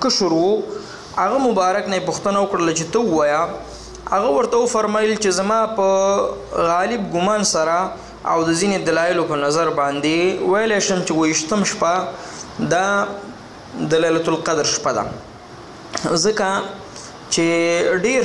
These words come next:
شیان دي چې الله عز وجل هغه اووه ذکر کړي دي، لکه سبع سماوات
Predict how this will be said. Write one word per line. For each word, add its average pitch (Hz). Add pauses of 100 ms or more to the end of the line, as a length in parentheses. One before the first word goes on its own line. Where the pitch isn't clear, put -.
شیان 214
دي 208
چې - (120)
الله 190 (120)
عز 165
وجل 170
هغه 160 (1300)
اووه 196
ذکر - (100)
کړي 143
دي، 151 (560)
لکه 160
سبع 180
سماوات 156